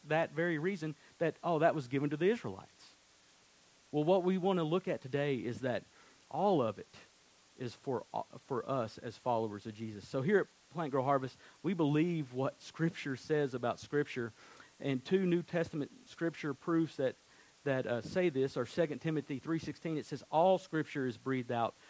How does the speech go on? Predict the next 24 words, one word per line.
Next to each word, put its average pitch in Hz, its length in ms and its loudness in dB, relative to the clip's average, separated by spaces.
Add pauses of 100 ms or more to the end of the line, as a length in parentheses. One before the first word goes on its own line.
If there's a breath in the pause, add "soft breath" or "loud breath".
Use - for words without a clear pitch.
by 131 140 2
God 123 320 2
and 117 160 -2
is 107 80 -8
profitable 120 540 0
for 110 160 -8
teaching 123 360 -6
and 110 80 -8
for - 120 -14
reproof 113 580 -6 (320 loud breath)
and 123 160 -8
correction 123 500 -2
and 110 120 -6
for 110 100 -10
training 123 380 -4
in 104 100 -8
righteousness." 113 640 -6 (320 loud breath)
And 147 120 0
then 156 120 2
also 160 460 4
Jesus, 147 580 -4
after 170 280 -4
he's 143 260 -4
resurrected, 156 760 -2